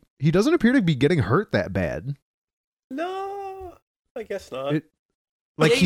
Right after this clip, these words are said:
Speaker 3: he's just
Speaker 1: not
Speaker 3: kinda getting bruised, it looks like, and, uh, you know,
Speaker 1: Yeah, he's
Speaker 3: some
Speaker 1: just get-
Speaker 3: cuts and scrapes.
Speaker 1: He's durable enough that this isn't, like, killing him.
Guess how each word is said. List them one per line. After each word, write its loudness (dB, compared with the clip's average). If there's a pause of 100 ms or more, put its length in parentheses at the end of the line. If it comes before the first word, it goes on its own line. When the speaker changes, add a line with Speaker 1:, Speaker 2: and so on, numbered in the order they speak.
Speaker 3:
he's 2
just 6
Speaker 1:
not 4
Speaker 3:
kinda 0
getting -4
bruised, -6
it -18
looks -20
like, -12
and, -14
uh, -18
you -8
know, -8
Speaker 1:
Yeah, 4
he's 4
Speaker 3:
some -2
Speaker 1:
just 0
get- 0
Speaker 3:
cuts -4
and -20
scrapes. -14 (1000)
Speaker 1:
He's 2
durable 2
enough 2
that 2
this 2
isn't, 2
like, 0
killing 4
him. 2